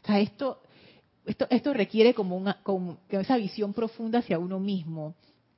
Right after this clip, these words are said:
Dice Ange-, dice Angélica, "Lorna, aunque me tires las orejas, pero en este caso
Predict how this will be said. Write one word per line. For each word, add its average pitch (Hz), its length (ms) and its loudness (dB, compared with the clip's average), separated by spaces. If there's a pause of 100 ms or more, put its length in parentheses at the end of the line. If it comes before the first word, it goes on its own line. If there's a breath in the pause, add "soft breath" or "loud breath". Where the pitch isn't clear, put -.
(440)
Dice 196 320 0
Ange-, 180 460 -2 (100)
dice 202 180 -2
Angélica, 175 680 0 (720 soft breath)
"Lorna, 208 400 2
aunque 208 300 2
me 196 100 0
tires 269 240 0
las 220 140 2
orejas, 202 420 2
pero 185 140 2
en 190 100 0
este 262 280 -2
caso 254 420 2